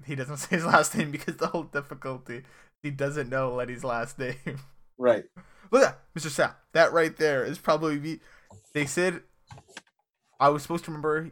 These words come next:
Speaker 1: he doesn't know the last name, and I remembered that he does know the last name.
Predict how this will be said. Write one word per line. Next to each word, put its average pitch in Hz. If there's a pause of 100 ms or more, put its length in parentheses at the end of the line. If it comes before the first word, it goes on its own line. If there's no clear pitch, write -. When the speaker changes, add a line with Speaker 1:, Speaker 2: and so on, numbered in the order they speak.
Speaker 1:
he -
doesn't 143
know 123
the 117
last 110
name, 107
and 120
I 117
remembered 113
that 107
he 117
does 117
know 92
the 90
last 85
name. 165